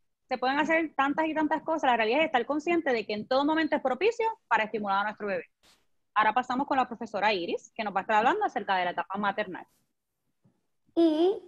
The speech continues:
Speaker 2: llegamos a la etapa maternal, que son los pequeñitos, que se clasifican como que de los dos a veinticuatro meses, que puede ser más un año y medio a los dos añitos,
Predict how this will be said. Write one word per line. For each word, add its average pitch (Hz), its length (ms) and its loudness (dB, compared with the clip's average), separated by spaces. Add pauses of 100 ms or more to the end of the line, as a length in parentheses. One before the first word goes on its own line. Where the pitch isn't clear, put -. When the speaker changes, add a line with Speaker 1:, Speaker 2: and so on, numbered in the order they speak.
(100)
Speaker 2:
llegamos 247 640 2
a 285 60 0
la 240 80 2
etapa 226 300 0
maternal, 220 800 -2
que 220 100 -6
son 220 180 -10
los 247 120 -8
pequeñitos, 302 720 -2 (460)
que - 180 2
se 247 160 -2
clasifican 277 840 -6
como 226 180 -6
que 220 120 -2
de 202 240 -2
los 190 220 -2
dos 277 260 2
a 262 100 4
veinticuatro 214 480 -4
meses, 285 320 -6
que 254 80 -4
puede 220 220 -4
ser 320 140 -4
más 311 200 0 (260)
un 294 200 0
año 302 160 4
y 302 80 2
medio 302 340 2
a 269 100 6
los 226 220 0
dos 226 180 -2
añitos, 277 600 -2